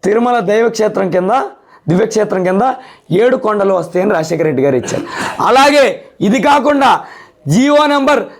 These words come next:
సెవెన్ ఫార్టీ సెవెన్ కింద ఆయన ఏమిచ్చారు తెలుసా? తిరుమల దేవస్థానం కాకుండా ఇంకొక ప-, పంతొమ్మిది పుణ్యక్షేత్రాల్లో అన్యమత ప్రచారం అనేది ని-,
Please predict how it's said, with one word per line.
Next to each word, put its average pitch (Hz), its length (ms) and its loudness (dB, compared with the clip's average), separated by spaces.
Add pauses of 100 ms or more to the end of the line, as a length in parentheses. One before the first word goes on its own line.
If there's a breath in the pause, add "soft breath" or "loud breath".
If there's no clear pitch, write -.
(140)
సెవెన్ 277 320 0
ఫార్టీ 294 240 2
సెవెన్ 262 340 0
కింద 233 180 0
ఆయన - 1120 -6
ఏమిచ్చారు 196 360 0
తెలుసా? 160 400 -2 (460 loud breath)
తిరుమల 277 360 2
దేవస్థానం 262 680 0
కాకుండా 262 760 0 (420 loud breath)
ఇంకొక 233 440 2
ప-, - 500 -2 (160)
పంతొమ్మిది 277 520 0
పుణ్యక్షేత్రాల్లో 277 1000 0 (460 loud breath)
అన్యమత 311 640 2
ప్రచారం 294 460 2
అనేది 277 380 0
ని-, 277 260 0